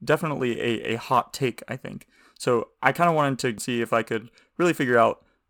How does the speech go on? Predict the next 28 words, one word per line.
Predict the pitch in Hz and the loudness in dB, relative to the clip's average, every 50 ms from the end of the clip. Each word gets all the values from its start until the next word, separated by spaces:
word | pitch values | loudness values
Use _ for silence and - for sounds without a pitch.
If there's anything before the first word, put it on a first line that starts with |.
| _ _ _ | _ _ _
exactly | 143 120 117 123 117 120 120 123 | -6 0 4 4 4 4 4 0
what | 117 120 117 | -2 -2 -4
you're | - 113 | -4 -8
talking | - 117 104 - - 117 | -6 -6 -6 -6 -6 -8
about, | 110 113 117 - - | -6 -6 -6 -6 -8
because | - - 135 131 | -8 -6 -2 -2
I | 151 160 | -2 -2
think | - 196 165 117 - - _ | -2 -4 -6 -6 -8 -14 _
obviously | - 139 156 139 139 127 - - 123 113 110 113 - _ | 2 2 2 2 2 -2 -2 -4 -6 -6 -6 -8 -12 _
some | - - - - 135 135 190 214 | -12 -10 -2 2 2 4 4 4
idea | - 123 110 110 107 | 2 0 0 0 -2
of | 104 98 - | -4 -2 -2
balance | 107 101 104 107 104 - - | -2 -2 -2 -4 -8 -8 -8
makes | 107 101 - - | -8 -8 -8 -10
sense. | - 107 110 - - | -10 -10 -10 -10 -8
You | 117 | -6
know, | 113 110 | -6 -4
there's | 107 110 107 - | -4 -6 -6 -6
a | 110 | -10
difference | 104 - 131 - - 117 110 - | -4 -4 -4 -4 -4 -6 -6 -8
between | - 113 - 120 110 107 | -10 -10 -8 -8 -6 -4
level | 110 107 104 107 104 | -4 -4 -2 -2 -2
one | 113 139 151 151 | -2 -2 -2 -2
characters | - 160 147 147 139 143 127 120 123 | -2 -2 -4 -4 -4 -8 -8 -8 -6
and | 110 110 | -4 -4
level | 110 110 110 110 | -4 -2 -4 -6
ten | - - 113 107 110 | -6 -6 -6 -6 -6
characters | 110 - 107 110 110 110 - - 110 107 107 - | -6 -6 -6 -6 -6 -6 -6 -6 -4 -4 -6 -8